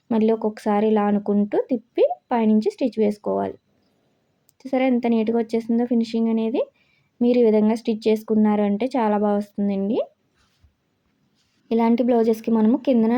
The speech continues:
నడానికి పైపింగ్ వేస్తేనే లుక్ అనేది బాగుంటుందండి. అది ఎలానో కూడా చూపిస్తాను. ఫస్ట్ మెయిన్ క్లాత్ని అలానే లైనింగ్ని చుట్టూ పాదం ఖర్చు ఉండేలాగా జాయిన్ చేసి కట్ చేసుకోండి. ఇప్పుడు డాట్స్ అనేది వేసేసుకోవాలండి. మనం ఎలా అయితే మార్క్ చేసుకుంటామో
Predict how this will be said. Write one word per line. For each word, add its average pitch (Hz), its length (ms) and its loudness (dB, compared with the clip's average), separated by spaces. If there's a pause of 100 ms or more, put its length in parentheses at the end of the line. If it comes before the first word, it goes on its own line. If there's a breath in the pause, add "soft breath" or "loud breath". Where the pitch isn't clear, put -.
నడానికి 214 460 0
పైపింగ్ 226 360 0
వేస్తేనే 214 440 0
లుక్ 226 280 -4
అనేది 202 280 0
బాగుంటుందండి. 202 680 -2 (500 loud breath)
అది 214 160 2
ఎలానో 208 280 0
కూడా 208 180 0
చూపిస్తాను. 202 520 -4 (100)
ఫస్ట్ 233 300 -4 (120)
మెయిన్ 208 260 2
క్లాత్ని 220 460 0
అలానే 233 360 0
లైనింగ్ని 202 440 0 (440 loud breath)
చుట్టూ 240 320 -4
పాదం 214 320 2
ఖర్చు 208 200 -6
ఉండేలాగా 208 520 0 (300)
జాయిన్ 208 320 0
చేసి 214 240 -2
కట్ - 240 -8
చేసుకోండి. 185 440 -8 (400 soft breath)
ఇప్పుడు 247 300 -6
డాట్స్ 214 400 0
అనేది 214 240 0
వేసేసుకోవాలండి. 202 920 -2 (480 soft breath)
మనం 226 200 0
ఎలా 208 140 2
అయితే 208 180 0
మార్క్ 214 260 0
చేసుకుంటామో 202 600 -2